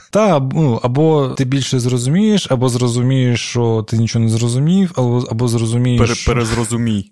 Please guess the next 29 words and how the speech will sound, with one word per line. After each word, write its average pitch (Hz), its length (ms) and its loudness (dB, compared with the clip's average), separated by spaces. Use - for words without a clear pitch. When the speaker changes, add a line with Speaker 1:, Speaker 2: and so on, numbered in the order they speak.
Speaker 1:
Та, 120 240 0
та, 107 200 -2
та, 104 200 -4
або 113 160 -2
зрозумієш, 123 560 -2
що 117 100 -8
там 120 160 -2
нема 120 200 0
чого 117 200 -4
розуміти. 107 480 -2
Ну, 110 120 -4
тобто, - 300 -14
все - 120 -6
одно, 160 180 2
певна, 120 500 0
обмін 120 460 0
думками, 110 960 0
він 113 180 0
важливий, 127 400 -2
причому - 300 -6
як 110 80 -2
для 107 140 -2
авторів, 110 440 -4
так - 280 -8
і 104 40 -6
для 98 180 -2
глядачів, 95 880 -6
я 98 60 -4
вважаю. 92 400 -8